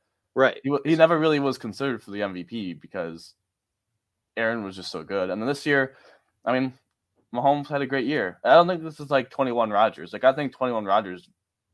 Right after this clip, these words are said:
Speaker 2: isn't a great M V P. That was, that wasn't, you know, I mean, that, that was,
Speaker 1: No,
Speaker 2: uh,
Speaker 1: I agree
Speaker 2: I think
Speaker 1: with you on
Speaker 2: that,
Speaker 1: that. A lot of
Speaker 2: that's
Speaker 1: people thought Tom Brady should have been in that one.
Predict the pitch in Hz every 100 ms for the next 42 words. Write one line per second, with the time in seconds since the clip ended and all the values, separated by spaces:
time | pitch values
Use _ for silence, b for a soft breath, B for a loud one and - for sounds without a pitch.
0 | - 123 107 92 104 95 92 80 104 85
1 | - - 117 123 135 147 139 - 131 123
2 | 123 120 135 - 147 165 120 110 110 101
3 | _ _ _ _ 127 139 123 131 123 -
4 | 117 107 104 156 95 123 143 147 170 139
5 | 143 131 - 131 120 123 120 107 107 101
6 | 101 95 95 92 92 92